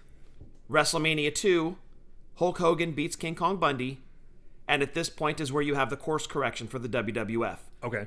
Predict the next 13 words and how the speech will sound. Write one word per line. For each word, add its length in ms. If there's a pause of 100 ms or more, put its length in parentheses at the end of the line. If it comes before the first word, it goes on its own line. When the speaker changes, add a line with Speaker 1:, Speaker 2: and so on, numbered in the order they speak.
(140)
Speaker 1:
Hulkamania 680
is 220
born 640
now 420
at 200
WrestleMania 640
two 260
in 60
eighty-six 640
instead 360
of 120
nineteen 300
eighty-four, 640